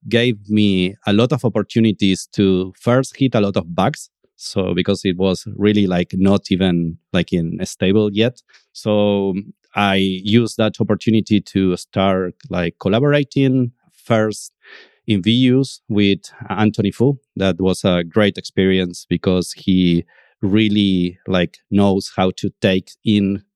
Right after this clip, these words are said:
contributions and work with other collaborators to, to make, like, them involved. And then in VitePress and in Vite itself.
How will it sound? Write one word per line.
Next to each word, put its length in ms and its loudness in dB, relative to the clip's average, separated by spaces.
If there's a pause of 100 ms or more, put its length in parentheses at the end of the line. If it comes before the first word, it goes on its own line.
(160)
contributions 800 0
and 220 -4
work 340 -2
with 220 -2 (420)
other 300 0 (260)
collaborators 840 0
to, 280 -2 (320)
to 100 0
make, 200 2 (160)
like, 280 -4 (240)
them 220 0
involved. 460 0 (560)
And 180 0
then 600 0 (120)
in 400 0
VitePress 840 0
and 380 -2
in 220 -4
Vite 240 0
itself. 560 -2